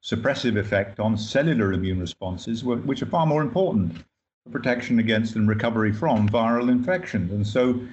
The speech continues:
if you are having this adverse effect with a flu shot upon cellular immunity that makes you more susceptible not only to apparently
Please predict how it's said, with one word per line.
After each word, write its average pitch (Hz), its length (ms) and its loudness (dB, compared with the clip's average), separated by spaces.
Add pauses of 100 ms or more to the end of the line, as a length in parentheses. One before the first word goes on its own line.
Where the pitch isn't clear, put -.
(220)
if 123 180 -6
you 165 120 4
are 120 140 4
having 123 380 2
this 104 320 -2 (380)
adverse 117 500 2
effect 101 380 -2
with 104 140 -2
a 98 40 -2
flu 123 240 2
shot 110 240 0
upon 104 340 2
cellular 156 500 2
immunity 104 640 2
that 104 180 -2
makes 123 260 0
you 113 100 4
more 127 240 4
susceptible 107 600 0
not 117 160 2
only 123 340 4
to 110 280 2 (560)
apparently 110 580 0